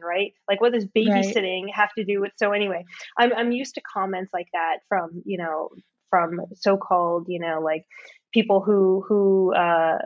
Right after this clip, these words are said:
Speaker 1: like to morally preach about racism. So, um, that's been my experience. And, and, you know, just, uh, it's a very touchy subject, but the whole Black on Asian,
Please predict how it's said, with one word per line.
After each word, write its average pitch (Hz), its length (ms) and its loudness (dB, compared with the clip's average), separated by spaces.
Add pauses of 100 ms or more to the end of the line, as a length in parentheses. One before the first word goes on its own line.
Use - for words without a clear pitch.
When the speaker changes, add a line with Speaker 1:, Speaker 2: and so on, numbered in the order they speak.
Speaker 1:
like 196 200 0
to 202 100 -6
morally 190 460 2
preach 196 280 -4
about 196 200 -6
racism. 190 580 -6 (400)
So, 202 460 4
um, 202 220 -2
that's 277 320 -4
been 226 240 -6
my 208 140 -4
experience. 180 720 -8
And, 185 220 -4
and, 185 420 -4 (1400)
you 208 100 0
know, 190 240 4
just, - 800 0 (240)
uh, 175 460 -6 (760)
it's 240 200 -2
a 254 40 2
very 269 280 4
touchy 240 340 -4
subject, 202 500 -2
but 196 100 -4
the - 60 -16
whole 196 360 -2
Black 196 280 0
on 180 140 -8
Asian, 185 600 -6